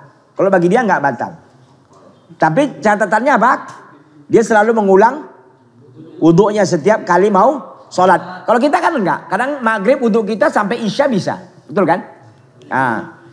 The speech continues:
kadang subuh wudhu kita sampai zuhur bisa. Nggak bisa ya? Ada yang bertahan.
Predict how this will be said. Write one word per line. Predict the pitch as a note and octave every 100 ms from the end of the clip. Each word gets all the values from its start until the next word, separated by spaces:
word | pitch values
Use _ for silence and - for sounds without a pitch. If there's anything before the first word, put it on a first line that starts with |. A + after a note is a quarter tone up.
| _
kadang | E3+ G#3 D4
subuh | B3 A#3 A3+ B3
wudhu | A3 A3+
kita | A#3+ C#4+
sampai | B3+ A3+
zuhur | F#3 B3 E4+
bisa. | G3+ C#3+ G2+
Nggak | A#2 E3
bisa | D#3 A#2
ya? | A2+ - - _ - - B3+ A3 - - - -
Ada | - F3+
yang | F#3
bertahan. | F3+ F#3 F3 C3+